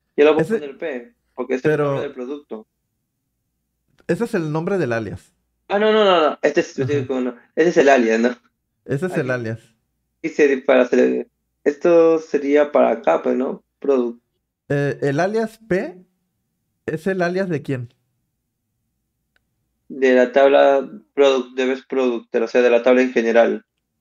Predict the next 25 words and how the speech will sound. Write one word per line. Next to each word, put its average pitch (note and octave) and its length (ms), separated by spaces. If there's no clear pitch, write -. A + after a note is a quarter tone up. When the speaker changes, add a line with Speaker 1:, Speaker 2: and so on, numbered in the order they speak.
Speaker 2:
Exacto. D#3 540
Speaker 1:
Donde B2 120
están B2 140
todas C3 240
las, B2 240
donde B2 220
todas C3+ 200
las B2 220
celdas. A#2+ 440
Y B2+ 100
aquí C#3 300
hemos C3 220
hecho C#3 240
un C3+ 180
select C#3 360
from D#3 260
para A#2+ 460
ver C3+ 200
todas C3 240
las A#2+ 180
tablas. B2 460
Podría B2 260
ponerlo B2 300
acá. B2 240
Speaker 2:
Sí. C#3+ 120